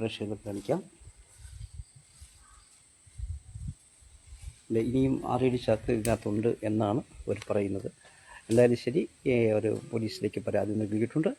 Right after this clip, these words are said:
ഏ, തുടർന്നും ഇത്തരത്തിൽ ഒ-, ഒരു കാരണവശാലും നമ്മൾ കുടിക്കുന്ന, ആ, കുടിക്കാൻ ഉപയോഗിക്കുന്ന വെള്ളങ്ങൾ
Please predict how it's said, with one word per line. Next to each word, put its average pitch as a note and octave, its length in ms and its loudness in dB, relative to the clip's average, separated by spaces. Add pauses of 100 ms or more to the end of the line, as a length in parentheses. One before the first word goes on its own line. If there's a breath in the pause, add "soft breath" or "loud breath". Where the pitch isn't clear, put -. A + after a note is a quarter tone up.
(520 loud breath)
ഏ, A2 140 4 (100)
തുടർന്നും C3 320 6 (380)
ഇത്തരത്തിൽ A2 380 0 (480 soft breath)
ഒ-, A#2 360 6
ഒരു E3+ 140 10
കാരണവശാലും A2+ 600 6
നമ്മൾ G#2 160 -4 (100)
കുടിക്കുന്ന, D#3+ 580 6 (580 loud breath)
ആ, - 20 6 (640)
കുടിക്കാൻ C#3+ 380 6
ഉപയോഗിക്കുന്ന B2 540 4
വെള്ളങ്ങൾ F#2+ 320 -2